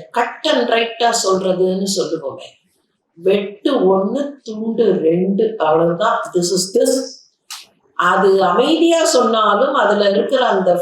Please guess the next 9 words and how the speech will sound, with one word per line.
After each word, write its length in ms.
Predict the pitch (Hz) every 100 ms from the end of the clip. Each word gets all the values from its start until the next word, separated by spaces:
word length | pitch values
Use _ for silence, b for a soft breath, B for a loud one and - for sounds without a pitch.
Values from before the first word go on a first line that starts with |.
| -
ஃபர்ம்னஸ் 880 | 220 214 233 240 202 185 175 180 - 151
மாறாது. 380 | - - - _ - - _ _ _ - _ _ _ _ _ _ _ _ _ - B B B B B 180
அதே 280 | 190 233 254 285 320 330 320
மாதிரியான 760 | 262 254 247 233 214 202 196 208 311 330 - _ 190
அந்த 180 | 226 190 190
டெண்டன்சி 580 | 214 233 247 226 190 240 233 180
இந்த 160 | 196 185 180
நூலிலேயும் 720 | 208 240 233 185 170 170 202 202
பிரதிபலிக்கிறது. 840 | 170 185 196 175 156 165 151 147